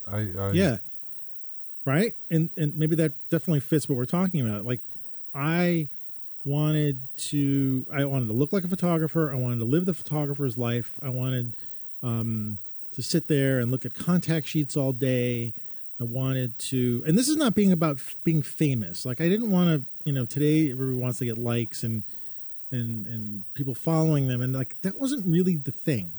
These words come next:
Speaker 2: I, I really wanted to be in that kind of existence where, like, you know, when you're talking about the Jay Maisel video, uh,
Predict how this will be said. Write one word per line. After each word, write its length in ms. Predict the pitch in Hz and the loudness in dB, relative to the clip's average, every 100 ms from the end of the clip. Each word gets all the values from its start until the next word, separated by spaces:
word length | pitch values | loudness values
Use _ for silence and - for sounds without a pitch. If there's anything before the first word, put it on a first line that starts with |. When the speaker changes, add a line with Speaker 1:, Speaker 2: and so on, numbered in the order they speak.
| - | -6
Speaker 2:
I, 160 | 143 156 156 | -2 -2 0
I 80 | |
really 420 | 147 135 147 226 202 | -2 0 0 0 0
wanted 320 | 151 165 156 | 2 0 0
to 40 | 127 | 0
be 400 | 123 151 147 143 | 0 0 0 -2
in 240 | 143 131 | -4 -2
that 260 | 127 127 - | -2 -4 -8
kind 240 | - 127 | -6 -4
of 180 | 117 101 - - - - - | -4 -6 -16 -20 -20 -20 -10
existence 800 | 127 113 107 131 - - - - - - - - - - - - | -8 -6 -4 -6 -8 -12 -12 -14 -14 -20 -20 -20 -20 -20 -20 -6
where, 480 | 131 123 120 120 120 | -2 2 2 0 -2
like, 240 | 165 156 135 | 0 0 0
you 400 | 175 196 190 226 | -8 0 2 6
know, 100 | 214 | 6
when 60 | 185 | 6
you're 80 | 185 | 6
talking 300 | 233 - 214 | 2 2 2
about 140 | 175 | 4
the 60 | 156 | 0
Jay 300 | 131 156 165 | 2 4 4
Maisel 480 | 156 143 135 139 131 | 4 2 2 2 2
video, 480 | 123 113 107 110 | 0 0 -2 -4
uh, 400 | 110 127 110 110 | -6 -6 -6 -6